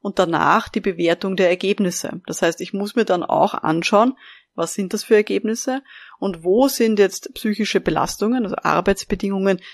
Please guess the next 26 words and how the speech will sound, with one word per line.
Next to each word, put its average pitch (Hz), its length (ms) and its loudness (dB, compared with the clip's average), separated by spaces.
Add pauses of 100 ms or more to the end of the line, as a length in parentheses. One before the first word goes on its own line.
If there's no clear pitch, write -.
(140)
die 208 60 4
in 196 100 0
Ordnung 170 460 0
sind, 277 320 -2
wo 165 120 0
wir 160 60 4
einen 180 140 -2
Hackerl 180 300 2
drunter 202 300 -2
machen 202 380 0 (460)
und 180 240 -4
was 165 240 4
sind 247 120 0
Arbeitsbedingungen, 214 840 0
wo 190 80 -2
auf 185 120 -2
jeden 202 120 0
Fall 214 140 0
Maßnahmen 175 680 2
geplant 151 540 0
werden 156 220 0
müssen 170 420 -2
oder 165 160 0
umgesetzt 180 560 -4
werden 147 240 -2
müssen. - 360 -6